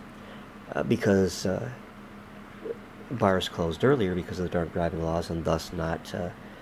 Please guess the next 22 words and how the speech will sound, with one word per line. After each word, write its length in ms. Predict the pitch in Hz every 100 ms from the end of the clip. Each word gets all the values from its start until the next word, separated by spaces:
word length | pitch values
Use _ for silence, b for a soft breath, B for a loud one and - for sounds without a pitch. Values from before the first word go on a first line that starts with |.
| B B B B -
not 240 | 87 82
as 100 | 90
much 320 | 90 82 - 120
use 420 | 147 85 - - - - -
of 220 | 90 -
the 160 | 82 78
jukebox 560 | 92 78 87 80 -
as 140 | 82 -
had 180 | 87
been. 240 | 95 113 78 B B B B
But 80 | 123
by 120 | 139
nineteen 360 | 160 185 165
ninety-two, 720 | 143 135 127 113 - 127 82 90
there 160 | 98
were 180 | 104 -
only 220 | 123 123
around 300 | 110 107 101
a 80 | 98
hundred 280 | 107 120 117
and 120 | 104
eighty 280 | 117 113